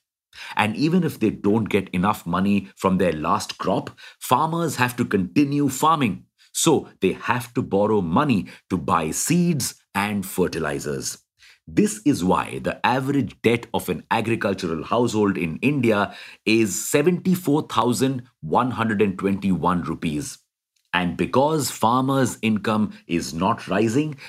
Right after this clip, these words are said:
they are forever trapped in a vicious debt cycle. So, what can we do to solve this problem?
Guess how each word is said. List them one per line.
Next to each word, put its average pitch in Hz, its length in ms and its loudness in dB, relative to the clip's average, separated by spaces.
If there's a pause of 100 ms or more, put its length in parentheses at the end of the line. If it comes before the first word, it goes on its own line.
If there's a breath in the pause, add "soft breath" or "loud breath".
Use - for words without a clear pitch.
they 92 160 0
are 85 140 0
forever 113 560 -2
trapped - 480 -4
in 90 160 -2
a 78 100 -2
vicious 120 720 0
debt 87 400 -2
cycle. - 480 -6 (760)
So, 190 560 2
what 185 260 2
can 247 140 4
we 233 80 4
do 123 360 4
to - 120 0
solve 104 480 0
this 113 160 0
problem? 143 540 0